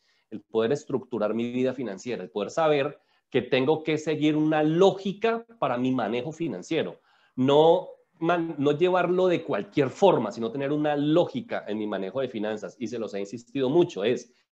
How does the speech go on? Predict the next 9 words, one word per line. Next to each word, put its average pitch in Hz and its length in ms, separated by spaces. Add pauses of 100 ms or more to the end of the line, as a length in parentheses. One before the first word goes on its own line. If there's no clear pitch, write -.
(360)
ingresos 139 640
es 135 180
igual 127 380
a 101 120
gastos 123 500
más 113 200
deudas 113 360
más 117 200 (160)
inversión. 120 560